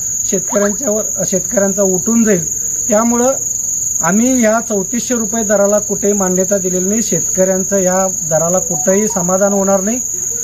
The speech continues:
आणि ज्या कारखान्यांचे पत्रे गळके आहेत, त्यांच्याकडे कुठलेही उपपदार्थ करायची साधनं नाहीत.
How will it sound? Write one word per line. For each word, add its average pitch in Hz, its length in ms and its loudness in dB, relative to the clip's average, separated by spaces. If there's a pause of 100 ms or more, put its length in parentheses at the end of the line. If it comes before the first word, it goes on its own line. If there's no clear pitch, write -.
(240)
आणि 233 360 2 (460)
ज्या 226 240 2
कारखान्यांचे 233 600 0
पत्रे 220 420 0
गळके 220 340 0
आहेत, 226 120 0 (120)
त्यांच्याकडे 226 400 0
कुठलेही 214 380 -2
उपपदार्थ 226 520 0
करायची 233 340 0
साधनं 220 420 0
नाहीत. 240 140 2